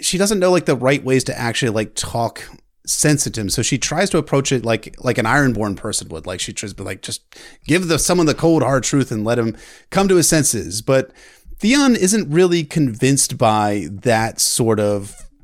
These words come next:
argument, so to speak. He's more convinced by flattery, by someone helping him, getting him out of a jam. And that's interesting because the next scene we're gonna talk about involves someone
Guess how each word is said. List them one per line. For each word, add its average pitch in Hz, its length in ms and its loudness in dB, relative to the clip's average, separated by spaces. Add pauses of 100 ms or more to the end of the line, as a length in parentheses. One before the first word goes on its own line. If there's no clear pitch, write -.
(160)
argument, 123 640 -2
so - 160 -2
to 101 80 -6
speak. - 260 -8
He's 175 180 -4
more 240 180 2
convinced 190 380 0
by 160 260 4
flattery, 202 880 0
by 131 200 0
someone 160 420 0
helping 151 340 0
him, 139 140 2
getting 139 240 0
him 131 160 0
out 127 180 0
of 123 80 -4
a 113 60 -2
jam. 113 580 -6 (340)
And 180 100 -2
that's 220 140 -2
interesting 190 360 0
because 135 260 -2
the 160 100 -2
next - 460 -6
scene 175 200 -2
we're 156 60 0
gonna 147 160 0
talk - 260 -2
about 110 240 0
involves 135 480 -2
someone 240 460 0